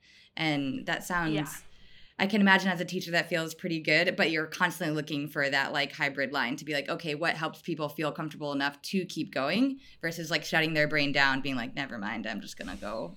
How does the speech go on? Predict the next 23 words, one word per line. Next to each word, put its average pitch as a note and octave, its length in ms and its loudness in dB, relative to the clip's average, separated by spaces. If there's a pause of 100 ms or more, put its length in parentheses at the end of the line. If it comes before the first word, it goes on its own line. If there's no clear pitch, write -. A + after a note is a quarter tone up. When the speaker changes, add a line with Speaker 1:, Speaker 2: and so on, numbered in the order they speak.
(140)
Speaker 1:
somewhere C#3+ 340 -4
else." - 580 -4 (500)
Speaker 2:
<laughs> - 500 -6
For B3+ 240 4
sure, A#3 340 8
for A3+ 180 0
sure. A3 320 8
I - 80 0
think A3 180 -4
there's B3 200 0
this A#3 180 -4
idea G3+ 240 2
of G3 80 -2
the F3+ 160 2
productive F#3 560 -4
struggle, F#3+ 560 2
and A3 160 6
at G3 140 0
some F#3+ 180 -2
point G3+ 220 -4
the F#3 80 -10
struggle F#3 420 -4
becomes F3+ 500 -4